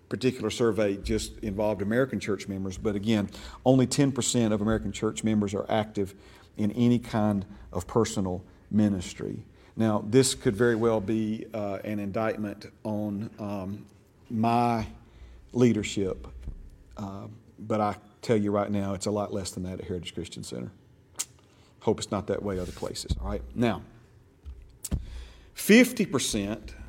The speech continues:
say they have no interest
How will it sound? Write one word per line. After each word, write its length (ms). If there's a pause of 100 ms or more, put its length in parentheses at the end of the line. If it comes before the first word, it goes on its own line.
(1300)
say 600
they 320
have 300
no 340
interest 800